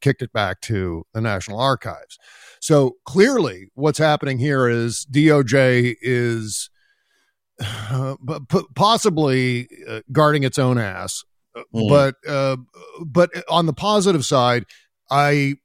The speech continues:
Speaker 1: like to think, and this is me trying to muster some hopefulness out of this, that they just are going through official procedure, because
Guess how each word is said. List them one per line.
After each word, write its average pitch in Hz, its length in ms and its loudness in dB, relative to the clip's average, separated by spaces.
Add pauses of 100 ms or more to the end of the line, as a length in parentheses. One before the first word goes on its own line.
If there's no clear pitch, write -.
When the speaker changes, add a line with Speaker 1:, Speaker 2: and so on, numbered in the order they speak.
(120)
Speaker 1:
like 160 400 2
to 175 100 2
think, - 540 -8
and 131 200 -2
this 156 140 2
is 151 160 2
me 151 480 2 (120)
trying 175 440 2
to 135 60 2
muster 135 360 0
some 123 200 -2
hopefulness 120 540 0
out 101 160 -2
of 90 100 -12
this, 85 260 -10 (680)
that 127 460 2 (300)
they 127 360 0
just 165 380 2 (100)
are 139 180 0
going 143 260 2
through 127 180 0
official 139 320 0
procedure, 127 560 -2
because 131 480 2